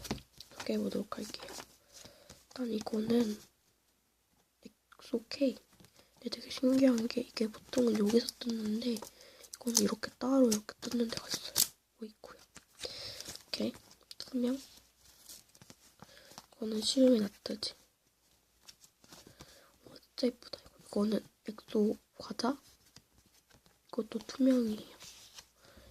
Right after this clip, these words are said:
이건 시우미 사진. 디오 판스 나트지. 와,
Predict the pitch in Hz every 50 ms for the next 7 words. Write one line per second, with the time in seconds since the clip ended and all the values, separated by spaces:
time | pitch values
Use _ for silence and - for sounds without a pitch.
0 | - - - - 220 208 - - - 262 247 226 220 226 - - 226 220 - -
1 | - - - _ _ _ - - - - - _ _ _ _ _ _ _ _ -
2 | _ _ _ _ _ - - - - - - - _ _ _ _ _ - - -
3 | - 240 220 214 214 214 - - 233 226 233 233 - - - - - - _ _
4 | _ _ _ _ _ _ _ - - - _ - - - - - - - 202 202
5 | - - - 226 247 - - - - - - _ - - _ - _ _ - -
6 | - - - - - - - - - - - - - - - - -